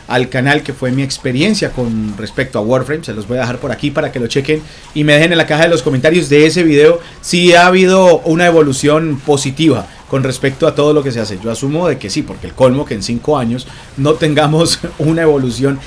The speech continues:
significativa en la forma de hablar o en la forma de traer el contenido. Pero bueno, ya bastante tiempo y es mucho lo que se ha conseguido dentro de Warframe, es mucho lo que se ha conseguido con el canal, obviamente, la comunidad que poco a poco se va creando, pero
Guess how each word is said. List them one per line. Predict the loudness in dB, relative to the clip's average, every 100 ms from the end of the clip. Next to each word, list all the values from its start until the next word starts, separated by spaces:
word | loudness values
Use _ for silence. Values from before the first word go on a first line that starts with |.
| -14
significativa | -4 -2 -2 -2 -4 -4 0 2 0 -4 -20 -10
en | -2 -2
la | 0
forma | -2 -2 -2
de |
hablar | -2 -2 -2
o | -2
en |
la | -4
forma | -6 -4 -2 -2
de |
traer | -2 -4 -4
el | -6
contenido. | -6 -8 -4 0 0 -2 -12 -20 -20 -20 0
Pero | 4 6
bueno, | 6 4
ya | 4 4 6
bastante | 4 2 0 0 -2
tiempo | 0 2 6 6 4
y | 0 0
es | 0 0
mucho | -2 0 0
lo | 0
que | 0
se | -4
ha | -4
conseguido | -4 -4 -2 -2
dentro | -2 0 2
de |
Warframe, | 4 2 0 -4 -6 -8 -10
es | -8
mucho | -6 -4
lo | -6
que | -6
se | -8
ha |
conseguido | -6 -6 0 0 0
con | -6
el | -4
canal, | -2 0 2
obviamente, | 0 -2 -4 -4 -6 -8 -14 -12
la | -8
comunidad | -4 -2 -2 -2
que | -4
poco | 0 -2 0
a | -4
poco | -4 -4
se | -2
va | -2 -2
creando, | -2 -2 -4 -8 -12 -20 -20 -20 0
pero | 4 6 2